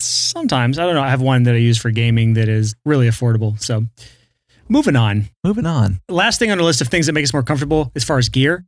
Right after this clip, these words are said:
Speaker 1: thing that we think are worth putting some money into, are nice chairs, comfortable chairs, ergonomic chairs. Unless you're Chris and you use a standing desk,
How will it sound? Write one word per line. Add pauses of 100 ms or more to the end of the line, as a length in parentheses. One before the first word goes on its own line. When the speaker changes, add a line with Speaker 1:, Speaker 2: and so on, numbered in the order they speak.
(140)
Speaker 1:
thing
that
we
think
are
worth
putting
some
money
into, (460)
are (240)
nice
chairs, (120)
comfortable
chairs,
ergonomic
chairs. (260)
Unless
you're
Chris
and
you
use
a
standing
desk,